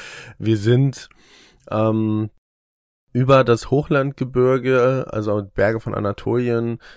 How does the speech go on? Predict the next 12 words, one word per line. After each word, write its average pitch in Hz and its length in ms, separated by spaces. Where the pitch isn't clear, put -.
in 113 140
den 110 140
Iran 101 380
reingefahren, 120 800
waren 104 420
teilweise 104 560
auf 101 140
dreieinhalbtausend 107 960
Höhenmeter 120 560
mit 117 160
dem 117 100
Fahrrad. 120 580